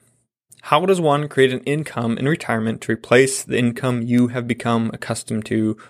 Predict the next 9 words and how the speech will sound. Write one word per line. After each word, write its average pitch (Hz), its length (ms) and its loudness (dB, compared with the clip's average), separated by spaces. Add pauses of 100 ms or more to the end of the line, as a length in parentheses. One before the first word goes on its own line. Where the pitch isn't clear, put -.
(120)
over 113 500 -4
decades? - 600 -4 (500)
That 123 440 0 (260)
is 110 160 -6
the 107 160 -2
issue. 107 340 -8 (760)
And 135 100 2
this 165 120 4
income 165 540 0